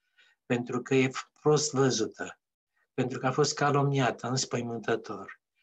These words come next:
Dar masoneria este secretă în sensul cel mai exact și mai profund al cuvântului. Ea n-are nimic de ascuns, pentru că sufletul omului este necunoscut.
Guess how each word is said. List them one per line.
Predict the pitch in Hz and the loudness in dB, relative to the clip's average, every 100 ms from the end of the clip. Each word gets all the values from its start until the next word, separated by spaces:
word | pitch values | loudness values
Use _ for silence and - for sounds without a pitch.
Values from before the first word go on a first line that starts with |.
| - - - - _ | -16 -14 -14 -20 _
Dar | 120 113 - - | 0 0 -2 -6
masoneria | 107 107 131 135 165 151 | -2 0 2 0 2 0
este | 165 - 135 | 0 0 -2
secretă | - 113 - 165 - - 101 - _ | 0 0 0 0 0 -2 -4 -4 _
în | 127 110 | 0 2
sensul | - 151 180 151 - 131 113 - - | 2 2 2 2 2 2 0 -10 -6
cel | - 175 | 0 2
mai | 156 135 - _ _ _ _ | 2 2 -2 _ _ _ _
exact | 117 104 104 151 156 | -4 -2 0 0 0
și | - | -4
mai | 120 117 | -2 -4
profund | - 110 - 151 147 | 2 0 4 4 4
al | 113 - | 2 0
cuvântului. | 113 113 139 131 101 110 | -6 -2 -2 0 0 2
Ea | 127 | 2
n-are | 143 143 | 2 4
nimic | 135 139 147 127 | 4 4 2 0
de | 107 | 0
ascuns, | 101 - - 113 101 - - _ _ _ _ - | 0 0 -2 -2 0 -2 -2 _ _ _ _ -2
pentru | 131 113 110 | 0 2 0
că | 110 117 | 2 2
sufletul | - 147 - 120 - 123 | 0 -2 -2 -2 0 2
omului | 123 101 92 92 | 2 0 -6 -2
este | 101 - - | 0 0 -2
necunoscut. | 98 113 110 104 95 90 - - - - | 0 0 -2 -6 -6 -4 -4 -6 -16 -18